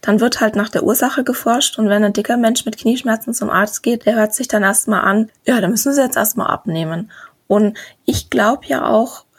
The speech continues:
dass, dass diese Diskriminierung und diese Scham, die halt sehr viele Menschen und auch ich verspüre, wenn man rausgeht und sich zeigen muss und Sport macht, einen dann auch wirklich davon abhält. Und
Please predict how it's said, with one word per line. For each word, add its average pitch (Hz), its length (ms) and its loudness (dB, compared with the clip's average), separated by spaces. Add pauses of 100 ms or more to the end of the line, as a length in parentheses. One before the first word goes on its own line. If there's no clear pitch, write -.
(100)
dass, - 460 -2
dass 190 120 0
diese 226 240 2
Diskriminierung 233 1000 0
und 220 160 0
diese 214 200 2
Scham, 226 760 0 (120)
die 233 140 -2
halt 196 260 -4
sehr 262 320 -2
viele 247 280 0
Menschen 208 600 -2 (380)
und 214 240 2
auch 214 300 2
ich - 360 0
verspüre, 269 680 2 (120)
wenn 220 180 2
man 196 140 2
rausgeht 226 640 -2
und 170 140 -8
sich - 220 -6
zeigen 294 480 0
muss 202 220 -2
und - 200 -4
Sport - 520 0
macht, - 420 -8 (280)
einen 240 240 2
dann 233 140 2
auch 220 140 -2
wirklich 254 260 0
davon 226 300 0
abhält. - 760 -6
Und - 180 -2